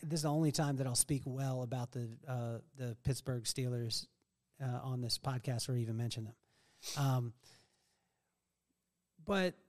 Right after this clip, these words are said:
people say the, the, the term "success leaves clues," and you look at the success of the Steelers, and y-, I look at one glaringly obvious thing that other organizations haven't caught on to. And it's, to me, it's so,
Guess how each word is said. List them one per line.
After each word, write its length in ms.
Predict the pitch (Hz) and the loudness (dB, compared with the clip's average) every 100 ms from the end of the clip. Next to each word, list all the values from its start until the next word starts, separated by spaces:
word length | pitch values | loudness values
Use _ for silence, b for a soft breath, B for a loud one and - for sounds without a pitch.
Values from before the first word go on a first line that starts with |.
| _ _ _ - 175 | _ _ _ -8 2
people 260 | 214 226 | 4 6
say 280 | 196 190 175 | 6 8 6
the, 300 | 156 147 147 165 | 4 2 0 -2
the, 400 | 151 135 135 135 | 0 0 -2 -4
the 100 | 139 | -4
term 380 | - - 151 147 | -2 0 2 2
"success 440 | - 135 165 143 156 | 2 2 2 2 2
leaves 220 | 135 - | 0 0
clues," 280 | 156 143 127 | 2 2 2
and 120 | 131 | 2
you 80 | 139 | 2
look 180 | 156 | 2
at 80 | 160 | 0
the 100 | 139 | 2
success 540 | - - - 151 139 - - | 2 2 2 2 2 2 2
of 260 | 147 127 | 0 0
the 80 | 127 | 0
Steelers, 720 | 120 - 160 143 131 127 123 - | 4 4 4 2 0 0 -2 -2
and 460 | 139 143 135 131 139 - | -2 0 0 -2 -4 -6
y-, 120 | 160 151 | -6 -2
I 160 | 160 | 0
look 220 | 180 170 | 2 2
at 100 | 156 | 0
one 380 | 143 135 147 156 | -2 0 0 2
glaringly 840 | 123 131 143 151 156 147 143 143 - | 0 0 2 2 2 2 2 0 -2
obvious 540 | 135 135 139 135 - - | -4 -2 -2 2 4 2
thing 400 | 151 151 190 - 143 | 2 0 0 -4 -6
that 180 | 147 - 156 | -6 -4 -2
other 400 | 156 147 143 - b b 165 | -2 -2 -4 -6 b b -2
organizations 720 | 151 139 127 143 123 131 123 | 0 2 2 2 2 0 0
haven't 260 | 127 127 | -2 -4
caught 200 | - 120 | -6 -6
on 180 | 113 113 | -4 -6
to. 140 | - - - _ _ _ _ _ _ | -8 -12 -20 _ _ _ _ _ _
And 240 | 160 151 156 | 2 4 4
it's, 480 | 160 - - 185 - | 2 -2 -4 -4 4
to 120 | 160 | 6
me, 320 | 156 190 208 | 8 10 8
it's 160 | 151 - | 8 8
so, 720 | - 160 156 165 165 156 | 8 8 6 6 6 2